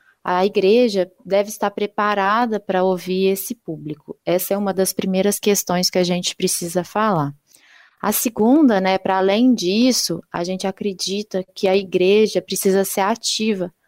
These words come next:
na promoção da justiça, utilizando sua influência em favor daqueles que estão em situação de vulnerabilidade social.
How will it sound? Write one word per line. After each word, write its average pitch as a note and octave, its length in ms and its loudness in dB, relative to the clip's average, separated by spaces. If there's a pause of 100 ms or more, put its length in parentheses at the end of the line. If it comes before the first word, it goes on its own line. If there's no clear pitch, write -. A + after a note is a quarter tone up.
(120)
na F3+ 120 -4
promoção G3 500 -2
da G3 140 2
justiça, F#3+ 760 -4 (420)
utilizando G3 880 0
sua - 180 -4
influência G3+ 760 -2 (100)
em G3+ 80 -2
favor G3 460 -2
daqueles F#3+ 440 0
que G3+ 120 -8
estão F#3+ 340 -2
em G#3 60 0
situação F#3+ 520 -2
de G3 140 -6
vulnerabilidade F#3+ 960 0
social. F3+ 560 -4